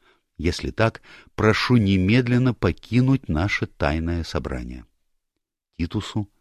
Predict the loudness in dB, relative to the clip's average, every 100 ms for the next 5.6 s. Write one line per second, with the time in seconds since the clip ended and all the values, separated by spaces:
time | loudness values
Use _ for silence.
0 | _ _ -14 -6 -4 -2 -2 -4 -4 -4
1 | -4 -4 -6 _ _ _ _ -20 _ -2
2 | -2 0 -2 0 -4 0 -2 -2 0 2
3 | 4 4 2 0 -2 -10 _ -4 0 0
4 | 0 -2 0 0 -2 -2 0 -2 -2 -4
5 | -2 -6 -4 -8 -10